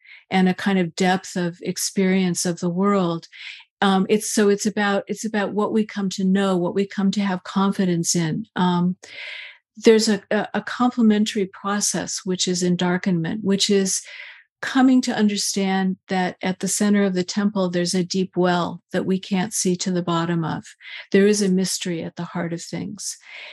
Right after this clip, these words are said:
And that's a particularly Chan idea, which came out of Taoism. Taoism talks about the origin of everything in the dark mysterious. And that sense of a dark mysterious at the center of everything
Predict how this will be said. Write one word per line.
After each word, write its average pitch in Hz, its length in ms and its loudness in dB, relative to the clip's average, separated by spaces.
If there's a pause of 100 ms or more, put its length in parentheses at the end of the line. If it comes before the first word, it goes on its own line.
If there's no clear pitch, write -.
(200)
And 190 460 4
that's 214 400 2
a 247 80 0
particularly 202 840 -4
Chan 190 720 2
idea, 185 680 0
which 190 380 0
came 214 320 4
out 196 140 0
of 180 120 -4
Taoism. 180 720 -4 (480)
Taoism 190 500 4
talks - 360 -6
about 180 260 -4
the 180 120 -4
origin 175 380 -2
of 170 100 -4
everything 175 440 -2
in 175 100 2
the 165 100 -2
dark 165 340 -2
mysterious. - 960 -2 (440)
And 185 180 6
that - 160 0
sense 208 380 2
of 190 100 -2
a 180 60 0
dark 175 340 -4
mysterious 175 640 -2
at 175 140 -6
the 175 80 -6
center 170 360 0
of 170 120 -2
everything 170 580 -2